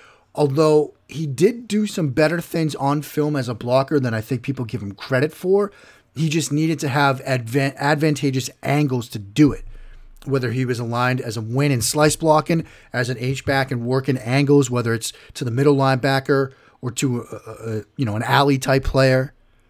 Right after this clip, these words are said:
to a slot corner or something. Like, if he has a good angle, he can do it. Backside, they would run away from him. If he's lined up in line, they're running outside zone the other way. Like, that's just the way it was. Okay?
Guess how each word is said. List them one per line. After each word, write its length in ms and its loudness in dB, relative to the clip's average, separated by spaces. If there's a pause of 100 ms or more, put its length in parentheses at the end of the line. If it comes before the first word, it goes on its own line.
(120)
to 140 -6
a 40 -4
slot 440 -2
corner 380 4
or 60 4
something. 520 0 (440)
Like, 140 -8
if 80 -8
he 80 -8
has 240 0
a 40 -4
good 240 -2
angle, 340 -2
he 100 -4
can 160 -2
do 200 2
it. 100 -6 (360)
Backside, 960 2 (540)
they 140 6
would 160 6
run 180 4
away 260 4
from 200 -6
him. 80 -16 (360)
If 120 -2
he's 200 2
lined 220 6
up 140 2
in 160 2
line, 340 4
they're 260 4
running 480 0
outside 380 2
zone 180 0
the 100 0
other 120 -2
way. 200 -6 (460)
Like, 120 -10
that's 180 -2
just 120 -8
the 60 -2
way 140 -2
it 100 -6
was. 400 -10 (2000)
Okay? 320 0